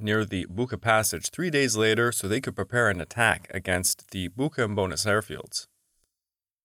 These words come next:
During the morning of November the first, Admiral Merrill's cruisers arrived to their station and began firing upon the airfields.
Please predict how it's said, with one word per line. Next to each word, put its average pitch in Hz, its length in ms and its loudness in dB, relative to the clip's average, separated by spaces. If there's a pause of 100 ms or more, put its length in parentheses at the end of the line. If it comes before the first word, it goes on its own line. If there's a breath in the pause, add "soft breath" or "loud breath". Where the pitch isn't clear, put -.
(120)
During 117 220 2
the 107 80 0
morning 131 320 2
of 101 300 0
November 101 340 -2
the 80 80 -10
first, 107 480 0
Admiral 156 240 2
Merrill's 143 260 2
cruisers 143 440 -2
arrived 113 400 2
to 98 80 -8
their 101 160 2
station 139 640 0 (120)
and 90 100 -14
began 110 340 0
firing 110 380 4
upon 92 300 0
the 90 80 -2
airfields. 98 720 -2